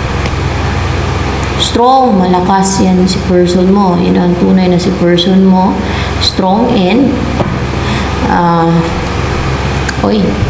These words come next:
Meron nga siyang, ah, pinipresent sa mga tao.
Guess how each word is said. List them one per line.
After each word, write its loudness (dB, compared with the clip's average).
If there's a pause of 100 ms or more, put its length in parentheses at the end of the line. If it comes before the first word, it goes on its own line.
(2000)
Meron 2
nga 0
siyang, 0
ah, 2 (640)
pinipresent 2
sa 0
mga 2
tao. 0